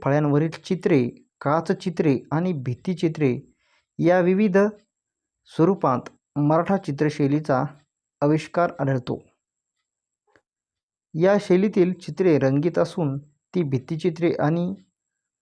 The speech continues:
हस्तलिखितांमधील लघुचित्रे यांच्या स्वरूपातील आहेत. वाड्यांचा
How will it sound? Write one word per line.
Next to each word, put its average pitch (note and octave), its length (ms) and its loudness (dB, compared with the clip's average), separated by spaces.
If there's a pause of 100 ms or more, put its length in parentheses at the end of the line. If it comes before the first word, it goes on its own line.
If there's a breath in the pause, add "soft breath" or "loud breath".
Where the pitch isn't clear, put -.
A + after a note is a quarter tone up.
(120)
हस्तलिखितांमधील E3+ 920 0
लघुचित्रे C#3+ 600 0
यांच्या B2+ 360 0
स्वरूपातील A#2+ 600 -4
आहेत. A#2 280 -2 (1500)
वाड्यांचा D3+ 760 2